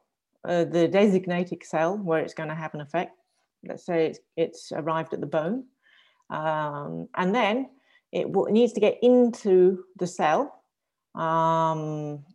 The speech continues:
and depending on the type of hormone, I think we don't need to go into that much detail. But anyway, suffice to say, it moses on into, inside the cell, into the nucleus,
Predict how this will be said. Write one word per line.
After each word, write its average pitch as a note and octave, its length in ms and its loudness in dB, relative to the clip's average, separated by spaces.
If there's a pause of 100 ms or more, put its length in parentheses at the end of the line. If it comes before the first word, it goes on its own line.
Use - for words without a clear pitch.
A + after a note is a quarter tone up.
(120)
and D#3 80 -6
depending F3+ 320 -2
on D#3+ 100 0
the E3 60 -6
type E3 300 -2
of C#3 100 -12
hormone, D#3+ 400 0
I D3+ 80 -6
think D#3 200 -8
we C#3+ 160 -6 (140)
don't C#3+ 140 -6
need C#3 160 -8
to - 80 -16
go D3 100 -4
into C#3+ 220 -8
that - 200 -8
much - 220 -16
detail. D3+ 320 -4
But - 160 -2
anyway, D3+ 300 -2
suffice A#3 380 -4
to F#3 100 -8
say, D#3 340 -2 (320)
it F3 100 -2
moses G3 400 4
on E3 260 0
into, G#3+ 540 2
inside A3 920 -2
the F3+ 80 -4
cell, E3+ 300 2
into G#3+ 300 -2
the F3+ 100 -2
nucleus, E3 340 -4